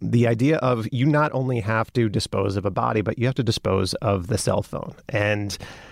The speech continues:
the, the nurse is facing a count of tampering with physical evidence. She works in a medical center in Twin Falls, Idaho. She's allegedly an acquaintance of Patrick Frazee, and I put acquaintance in quotes, as, uh, as Owen just did.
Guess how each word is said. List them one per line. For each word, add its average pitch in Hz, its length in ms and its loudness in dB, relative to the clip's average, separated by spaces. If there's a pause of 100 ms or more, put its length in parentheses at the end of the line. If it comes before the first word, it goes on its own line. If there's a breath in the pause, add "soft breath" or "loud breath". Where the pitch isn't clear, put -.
(680 loud breath)
the, 123 500 2 (400)
the 127 120 2
nurse 127 380 4
is - 180 0
facing 127 560 2
a 110 140 0
count 123 320 0
of 117 100 -2
tampering 131 380 0
with 139 100 0
physical 135 360 0
evidence. 101 460 -2
She - 140 -2
works 123 280 2
in 131 40 2
a 127 40 2
medical 120 280 0
center 120 280 0
in 117 40 -2
Twin 110 220 -2
Falls, 113 240 0
Idaho. 98 420 -2 (360 loud breath)
She's 120 200 2
allegedly 123 540 2
an 107 80 -6
acquaintance 123 720 -2 (200)
of - 160 -4
Patrick - 380 -4
Frazee, 101 520 0 (120)
and 104 120 2
I 95 40 2
put 104 160 0
acquaintance 104 420 -2
in - 120 -2
quotes, 101 460 0
as, 92 280 -2 (120)
uh, 104 140 2 (220)
as 98 140 2
Owen 95 220 0
just - 160 -2
did. 95 280 -2